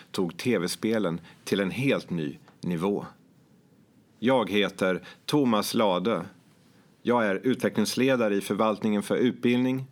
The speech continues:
kost, kultur och fritid i Lomma kommun. Jag är gift och pappa till två barn. Ni kan kalla mig för Lomma-pappa.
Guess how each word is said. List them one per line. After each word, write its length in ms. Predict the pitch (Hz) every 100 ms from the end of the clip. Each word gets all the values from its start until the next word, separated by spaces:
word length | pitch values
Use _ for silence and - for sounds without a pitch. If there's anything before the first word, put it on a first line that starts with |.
| -
kost, 480 | - 127 123 - - -
kultur 500 | - 135 - 107 104 -
och 160 | 117
fritid 680 | - 151 110 - 104 95 90
i 60 | 110
Lomma 260 | 110 107 110
kommun. 440 | 120 92 76 92 - - - - -
Jag 120 | - 98
är 40 |
gift 300 | 113 143 -
och 100 | 104
pappa 380 | - 90 - 98
till 160 | -
två 300 | 87 - 131
barn. 420 | 117 104 101 101 113 - _ _ _
Ni 80 | -
kan 140 | 98 101
kalla 220 | 120 98
mig 140 | 87
för 120 | 80 101
Lomma-pappa. 760 | 117 90 78 131 127 - -